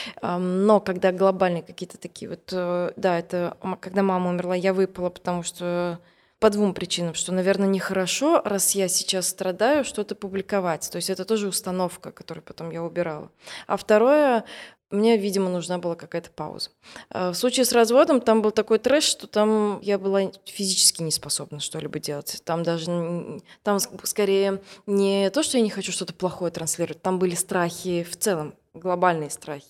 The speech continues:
и мне там было не до инсты. А сейчас я публикую абсолютно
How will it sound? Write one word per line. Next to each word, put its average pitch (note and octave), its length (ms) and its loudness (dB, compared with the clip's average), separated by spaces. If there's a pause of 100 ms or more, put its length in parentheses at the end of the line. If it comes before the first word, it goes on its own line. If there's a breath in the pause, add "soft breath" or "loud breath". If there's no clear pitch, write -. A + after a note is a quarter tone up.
и D3 80 -14
мне D#3+ 180 -14
там E3+ 140 -10
было E3 140 -6
не D#3+ 160 -8
до E3 120 -8
инсты. E3 340 -10 (460 loud breath)
А F#3 120 0
сейчас D4+ 500 2
я D#4 160 6
публикую A#3+ 1080 0
абсолютно F#3+ 600 -4